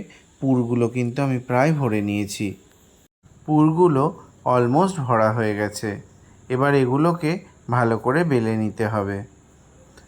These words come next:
বেলার সময় খুব সাবধানে বেলতে হবে। আপনাদেরকে বলে রাখি, বাজারে কিন্তু বিভিন্ন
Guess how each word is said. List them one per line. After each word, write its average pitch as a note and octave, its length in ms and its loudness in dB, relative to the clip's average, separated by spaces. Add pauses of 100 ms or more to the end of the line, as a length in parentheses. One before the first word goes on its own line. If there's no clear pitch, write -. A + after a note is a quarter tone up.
(120)
বেলার B2+ 440 4
সময় E3 280 0 (300)
খুব F#3 140 0 (120)
সাবধানে A2+ 500 -2
বেলতে G2+ 420 -6
হবে। G2 280 -4 (1600)
আপনাদেরকে D3 600 0 (120)
বলে A#2 200 2
রাখি, A2 380 0 (400)
বাজারে B2+ 540 0
কিন্তু E3+ 380 -4 (400)
বিভিন্ন C#3 440 2